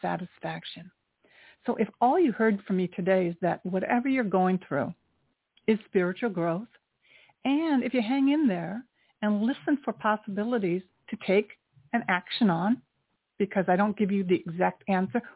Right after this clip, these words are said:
where to go, exact address, exact person you're going to meet. If you knew that that uncomfortable process that you're going through is part of your spiritual journey,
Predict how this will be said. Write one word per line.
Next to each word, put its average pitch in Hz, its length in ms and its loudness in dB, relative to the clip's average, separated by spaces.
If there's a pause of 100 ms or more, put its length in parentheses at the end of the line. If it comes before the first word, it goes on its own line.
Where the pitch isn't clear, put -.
where 180 340 2
to 196 80 0
go, 175 540 2 (300)
exact 170 440 -2
address, 175 600 2
exact 170 440 -4
person 180 360 2
you're 175 100 0
going 180 240 2
to 175 60 0
meet. 180 300 0 (240)
If 196 160 -4
you 208 120 0
knew 220 580 4
that 180 340 -4 (560)
that 226 180 -2
uncomfortable 247 560 -4
process 202 540 -2 (120)
that 180 120 -4
you're 185 140 -4
going 190 300 0
through 175 260 -6
is - 60 -20 (120)
part 214 200 -2
of 220 100 -4
your 240 100 -2 (100)
spiritual 240 540 0
journey, 240 560 2